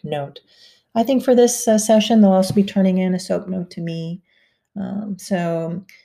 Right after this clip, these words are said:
I have really been trying to redirect them back to you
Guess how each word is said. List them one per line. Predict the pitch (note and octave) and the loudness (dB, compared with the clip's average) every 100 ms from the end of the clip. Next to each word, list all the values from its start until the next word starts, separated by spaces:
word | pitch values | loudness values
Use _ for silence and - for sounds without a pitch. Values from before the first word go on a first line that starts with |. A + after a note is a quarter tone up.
| _ _ _ | _ _ _
I | F#3 F3+ F3+ F#3 F#3+ - | -8 -2 0 0 -4 -4
have | G3 | -2
really | G3 A3+ B3+ B3+ A#3 | 0 2 2 2 2
been | A3+ | -2
trying | G#3+ A3 G#3+ | -2 0 2
to | G3 | 4
redirect | G#3 G#3 G3+ G3+ | 2 2 0 -2
them | G#3 G3 | 0 0
back | F#3+ F#3+ - | 0 -6 -8
to | F#3+ | -6
you | F3+ G#3 A3 A3+ A#3 | 0 0 2 0 -2